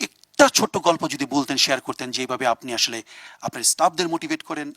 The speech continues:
এবং কাস্টমারদেরকে এন্টারটেইন করেন, ছোট গল্প থাকে না, যদি একটু বলতেন, বা কোনো ফিল্ম স্টার আসে বা অনেক বিখ্যাত লোক আসে, এরকম কোনো মজার ঘটনা যদি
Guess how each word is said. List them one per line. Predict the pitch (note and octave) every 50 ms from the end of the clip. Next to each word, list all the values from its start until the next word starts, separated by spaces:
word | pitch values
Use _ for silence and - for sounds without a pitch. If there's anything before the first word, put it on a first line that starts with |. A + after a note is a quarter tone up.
| - -
এবং | B2 B2 B2 -
কাস্টমারদেরকে | - C#3+ - - D#3 D#3 D#3 B2+ C#3+ C3+ C3+
এন্টারটেইন | C3+ B2 - - C3+ C3+ C3
করেন, | C3 - C#3 B2 A#2+ - - - - -
ছোট | - C4
গল্প | A#3 F#3 G#3+ G#3 - -
থাকে | - A#3 - C4
না, | G#3+ C#3 A2+ - - _
যদি | - F3 F3+ E3+
একটু | C#3+ - D#3+
বলতেন, | C3 C3 D3+ D3 D#3 C#3+ C#3+
বা | D#3 D3+ - - - - _
কোনো | - A3 G3+
ফিল্ম | - - G3+ G3 F#3+ F#3
স্টার | - - G3 F#3
আসে | F3+ F3 - - F3 E3+
বা | D#3 F3
অনেক | E3+ - F#3+ G3+ G3+ D#3+ - - - - - -
বিখ্যাত | F#3+ - - F3+ -
লোক | F3+ F3 F3 F3+
আসে, | F3 D#3 - G#3
এরকম | G3+ G3 - F#3+
কোনো | E3 - F#3 E3+
মজার | E3+ E3 E3 E3 D3+
ঘটনা | D3 D#3 E3
যদি | D3+ -